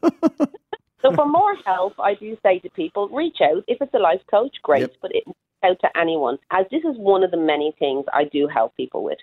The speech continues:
Speaker 1: Um, and also I've become an accountability buddy.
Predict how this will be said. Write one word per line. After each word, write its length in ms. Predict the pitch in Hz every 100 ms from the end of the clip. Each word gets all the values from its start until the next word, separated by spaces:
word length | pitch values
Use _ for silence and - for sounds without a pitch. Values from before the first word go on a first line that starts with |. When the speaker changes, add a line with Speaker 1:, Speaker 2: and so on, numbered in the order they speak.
| _ 190
Speaker 1:
Um, 180 | 180
and 140 | - 185
also 360 | 175 196 - 165
I've 160 | 160 -
become 440 | - 143 156 143 - 131
an 60 |
accountability 800 | 127 - 131 - - 120 - 131 -
buddy. 300 | 135 -